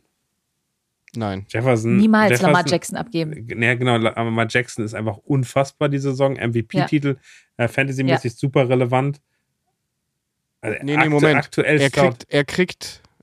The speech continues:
Speaker 1: er kriegt Lamar Jackson,
Speaker 2: Ja, dann
Speaker 1: ne?
Speaker 2: würde ich's machen.
Speaker 1: Deswegen, er, deswegen sagt er ja, wer sein aktueller Q B ist. Es spielt gerade Stroud.
Speaker 2: Aber lass uns doch
Speaker 1: Und, äh, ich hab's auch grad
Speaker 2: Ja.
Speaker 1: erst verstanden.
Speaker 3: Ah,
Speaker 1: Und Jefferson,
Speaker 3: stimmt.
Speaker 1: äh, er gibt Jefferson und Gibbs ab und kriegt dafür Lamar Jackson und stellt ihn für Stroud,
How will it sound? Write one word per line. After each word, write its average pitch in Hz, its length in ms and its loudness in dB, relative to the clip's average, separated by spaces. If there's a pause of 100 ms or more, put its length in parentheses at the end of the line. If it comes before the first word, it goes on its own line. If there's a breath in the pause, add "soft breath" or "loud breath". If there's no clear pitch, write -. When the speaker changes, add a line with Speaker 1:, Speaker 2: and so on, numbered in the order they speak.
(180)
Speaker 1:
er 113 120 -4
kriegt - 320 -6
Lamar 107 300 2
Jackson, 110 220 -2
Speaker 2:
Ja, 123 80 2
dann 117 100 2
Speaker 1:
ne? 117 40 0
Speaker 2:
würde 127 100 2
ich's 127 100 -6
machen. 120 160 2
Speaker 1:
Deswegen, 120 340 -2 (760 soft breath)
er, 120 180 -2
deswegen 127 380 -2
sagt 123 240 2
er 143 60 4
ja, 123 140 2
wer 123 180 4
sein 131 180 0
aktueller 123 480 -2
Q 110 180 -8
B 131 200 -2
ist. 104 320 -6 (160)
Es 120 200 -4
spielt 165 320 0
gerade 131 240 2
Stroud. 131 520 0 (340 loud breath)
Speaker 2:
Aber 127 140 2
lass 156 140 0
uns 202 100 -4
doch - 80 4
Speaker 1:
Und, 131 300 2
äh, 123 220 2
ich 135 140 0
hab's 175 140 4
auch 156 220 6
grad 143 200 4
Speaker 2:
Ja. 110 60 0
Speaker 1:
erst 139 140 0
verstanden. 135 440 -2
Speaker 3:
Ah, 254 300 0
Speaker 1:
Und - 120 -6
Jefferson, 160 380 4
Speaker 3:
stimmt. 175 280 2
Speaker 1:
äh, 135 380 4
er 139 120 0
gibt 156 260 -2
Jefferson 165 360 2
und 135 120 -2
Gibbs 160 240 -2
ab 165 200 -2
und 131 80 -8
kriegt - 200 -8
dafür 151 220 -2
Lamar 131 340 2
Jackson 160 480 -2
und 139 200 -4
stellt 139 280 -2
ihn 139 140 -4
für 165 240 -4
Stroud, 131 480 -4